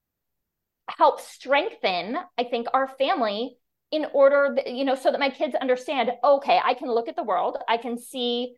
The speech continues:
what the world is consuming, what the world is doing, and I can realize, like, I have a choice. I don't have to do that. I have a choice to, you know, choose how I'm gonna behave in a,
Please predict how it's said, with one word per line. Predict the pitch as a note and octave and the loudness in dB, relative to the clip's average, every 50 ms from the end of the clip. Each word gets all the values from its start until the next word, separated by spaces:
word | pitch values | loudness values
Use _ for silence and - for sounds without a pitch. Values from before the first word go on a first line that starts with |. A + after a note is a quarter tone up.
| _ _ _ _ _ | _ _ _ _ _
what | - - A3+ A3+ G#3+ A3+ - | -2 2 4 4 4 4 2
the | A#3+ | 0
world | A#3 A3 G#3+ A#3 A3+ A3 G#3+ A3 G#3+ G3+ - - | 2 4 4 6 6 6 6 4 2 0 0 0
is | A#3+ A3 A3 A3 G#3+ A3 G#3 G#3 - _ _ _ _ _ | 0 2 2 0 -2 -4 -8 -14 -20 _ _ _ _ _
consuming, | - - C4 B3+ B3 - C#4 B3+ B3 A3+ G#3 G3+ G#3 | -8 -6 -6 -6 -6 -4 -4 -4 -2 -2 -2 -2 -2
what | G#3+ A3+ A3 | -2 -2 0
the | B3 A3+ | 0 0
world | A3 A3 G#3+ G#3 | 2 2 2 2
is | A3 A3+ A3 A3 | 0 -2 -2 -4
doing, | G#3 G3 F3+ F3+ G3 A#3 C#4 - _ _ _ _ _ - | -8 -8 -6 -8 -10 -12 -14 -14 _ _ _ _ _ -4
and | C4 C4+ | -2 0
I | C4+ B3+ | 2 2
can | C4 B3+ - C#4+ C4 | 0 0 -2 -4 -4
realize, | B3+ C#4 D#4 D#4 D4 B3 A3+ A3+ | 0 2 4 6 6 6 4 4
like, | A#3 A3 - - | 0 -2 0 2
I | - C4+ | 0 0
have | D4 - C#4+ B3+ B3+ | 0 0 -2 -2 -2
a | |
choice. | B3+ B3 - - A#4 G4+ C4+ D#3+ F3 G#3+ - - - | -4 -6 -2 0 2 4 4 2 0 -4 -8 -8 -8
I | A#3+ | -4
don't | C#4 - D4+ - - - - - | -4 -4 -4 -6 -8 -18 -12 -4
have | - B3+ C#4+ F#4+ G#4+ - - _ | 0 2 2 2 0 -2 -8 _
to | - C4 | -12 -10
do | F#3+ G3+ F3 | -8 -8 -8
that. | D#3 D#3 - - - - - | -6 -6 -4 -4 -6 -4 0
I | - C4 | 0 2
have | C4+ C4 | 2 2
a | C#4 C4+ | -2 -4
choice | - - B3 A3 G#3+ B3 C4 - - _ _ _ _ _ _ _ _ _ _ - | -4 -2 -2 0 -2 -2 -6 -10 -20 _ _ _ _ _ _ _ _ _ _ -14
to, | - - B3 A3+ A3 A3 A3 A3 A#3 A#3 - _ _ _ _ | -8 -2 0 2 4 4 4 2 0 -2 -6 _ _ _ _
you | - B3 | -6 -4
know, | A3+ A3+ | -2 -2
choose | A#3 A#3 - - - D4 B3 B3+ C4+ C4 - | -4 -6 -12 -10 -6 -4 -4 -4 -4 -6 -4
how | - G3+ G#3+ | 0 0 0
I'm | G#3 G#3+ A#3 | 0 0 -2
gonna | G#3 F#3+ G3+ | -2 -2 0
behave | G#3 A#3 A#3 - G3 F#3+ F#3+ | -2 -4 -4 -4 -6 -6 -6
in | G#3+ G#3 | -6 -4
a, | G3+ G3 | -4 -4